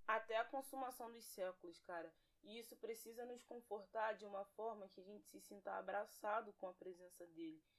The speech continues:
Que a gente sinta a presença dele onde a gente estiver, independente do que a gente tá passando. Às vezes, cara,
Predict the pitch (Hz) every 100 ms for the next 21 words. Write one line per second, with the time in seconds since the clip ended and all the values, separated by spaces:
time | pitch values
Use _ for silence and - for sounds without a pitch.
0 | _ _ - 175 196 202 - 220 240 240
1 | 214 214 220 208 214 214 202 208 214 208
2 | - - - 233 254 240 214 233 233 -
3 | 220 190 190 196 202 - _ - 208 220
4 | - 214 208 240 226 220 - 214 202 196
5 | - 202 208 208 - 185 190 180 - _
6 | _ - - 185 214 233 226 - 254 240
7 | 196 180